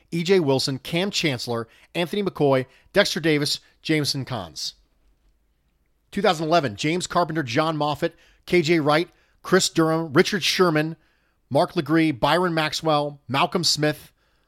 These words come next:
Lazarius Levinson. Two thousand and twelve, Bruce Irvin, Bobby Wagner, Russell Wilson, Robert Turbin, Jay Howard, Corey Toomer,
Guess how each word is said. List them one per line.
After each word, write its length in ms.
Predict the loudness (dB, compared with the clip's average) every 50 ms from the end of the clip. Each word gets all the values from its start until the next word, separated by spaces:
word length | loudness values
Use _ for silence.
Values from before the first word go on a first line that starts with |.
| _ _ _ _ _ _ -2
Lazarius 560 | -2 0 2 4 4 4 4 2 0 0 0
Levinson. 480 | 0 0 0 -2 -6 -10 -14 -16 -18 -20 _ _ _ _ _ _ _ _ _ _ _ _ _ _ _ _ _ _ _ _ _ _ _ -6
Two 120 | -4 -2
thousand 420 | 2 2 2 2 2 0 -2 -2
and 200 | -4 -4 -6 -8 -12 _ _ _
twelve, 580 | -8 -2 0 2 2 2 0 -6 -14 -20 -20 -20 _ _ _ _ _ _ -2
Bruce 240 | 0 0 0 0 0
Irvin, 400 | 0 0 0 0 0 -2 -4 -6 _ _ _ _ _ -2
Bobby 320 | 0 2 2 2 2 2
Wagner, 480 | 4 4 4 4 4 0 -2 -2 -4 -4
Russell 400 | -4 -2 -2 0 2 2 2 2
Wilson, 500 | 2 0 0 0 -2 -4 -6 -6 -6 -4
Robert 360 | 0 0 2 2 0 -2 -2
Turbin, 420 | -2 -2 0 0 0 -2 -4 -6 -10 _ _ _ _ _ _ _ _ -4
Jay 260 | 0 2 4 4 4
Howard, 480 | 4 2 2 2 2 2 0 0 -4 -8 _ _ _ _ _ _ _ _ _ _ _ _ _ _ _ 0
Corey 260 | 4 6 6 6 6
Toomer, 520 | 4 2 2 2 4 2 2 0 -2 -4